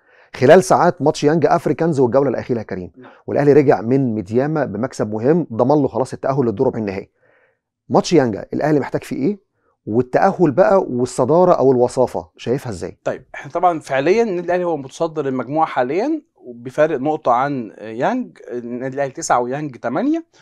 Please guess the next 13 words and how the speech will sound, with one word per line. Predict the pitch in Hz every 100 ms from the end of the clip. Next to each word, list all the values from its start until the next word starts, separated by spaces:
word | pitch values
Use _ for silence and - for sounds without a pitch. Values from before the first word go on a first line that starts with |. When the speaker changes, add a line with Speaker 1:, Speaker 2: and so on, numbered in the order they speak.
| _ 180
Speaker 2:
وبقى | 233
مباراه | 202 151 147
واحده | 98 - _ -
ما |
Speaker 1:
مم. | -
Speaker 2:
بين | 147
الاهلي | 151 160 156
ويانج | 127 135 127 120 -
افريكان | - _ _ 107
يوم | 135
الجمعه | 123 117
الجاي. | 104 - - _ _
طيب | -